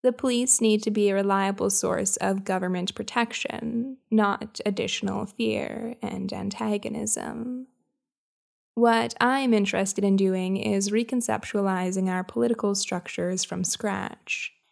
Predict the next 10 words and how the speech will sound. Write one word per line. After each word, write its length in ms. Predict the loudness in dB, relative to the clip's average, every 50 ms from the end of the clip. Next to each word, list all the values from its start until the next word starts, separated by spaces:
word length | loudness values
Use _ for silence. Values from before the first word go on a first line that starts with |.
| _ _ _ _ _ -4
I 260 | 0 2 2 2 2
am 160 | 2 0 0
not 240 | 0 0 -2 -2 -2
too 160 | -2 -2 -2
concerned 680 | 0 2 2 2 2 2 2 2 4 4 2 2 2 2
with 200 | 0 -2 -2 -2
how 220 | -2 0 0 0
things 420 | -2 -2 0 0 2 2 2 0 0 0
are 260 | 0 0 0 -2 -4
today. 880 | -4 -6 -8 -4 -2 0 2 2 2 2 0 0 -2 -2 -2 -4 -6